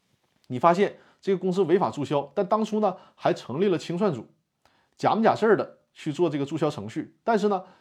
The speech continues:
清算组该通知你们债权人没有通知，甚至于说在报纸上该公告没有公告，那这个就是清算组成员的责任了。那你可以依据公司法的司法解释二，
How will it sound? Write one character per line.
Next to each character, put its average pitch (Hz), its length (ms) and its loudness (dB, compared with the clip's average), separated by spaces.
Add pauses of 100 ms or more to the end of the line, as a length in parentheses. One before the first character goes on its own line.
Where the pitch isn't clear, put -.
(100)
清 208 200 -2
算 214 160 4
组 127 160 -8 (500)
该 202 160 6
通 196 180 0
知 196 120 -2
你 180 100 -2
们 123 120 -4
债 170 120 0
权 143 140 -4
人 127 100 -2
没 127 80 -6
有 139 80 -2
通 131 200 -10
知， 123 120 -6
甚 143 200 -8
至 135 80 -4
于 135 60 -4
说 131 200 -2
在 135 180 -2
报 143 220 -4
纸 110 80 -12
上 120 140 -10
该 135 120 -6
公 131 140 -10
告 147 160 -2
没 123 140 -8
有 127 80 -2
公 135 160 -8
告， 175 240 0 (340)
那 135 160 -2
这 131 160 -4
个 104 80 -8
就 104 100 -14
是 98 80 -12
清 113 200 -12
算 127 140 -6
组 104 120 -14
成 117 160 -10
员 110 120 -6
的 151 60 -4
责 127 140 -2
任 127 100 0
了。 120 160 -4 (340)
那 143 100 -6
你 120 160 -4
可 127 160 -6
以 120 160 -10
依 127 120 -10
据 120 160 -10
公 120 220 -12
司 127 140 -12
法 107 120 -8
的 98 80 -12
司 104 140 -14
法 123 100 -4
解 120 140 -6
释 107 100 -6
二， 180 160 4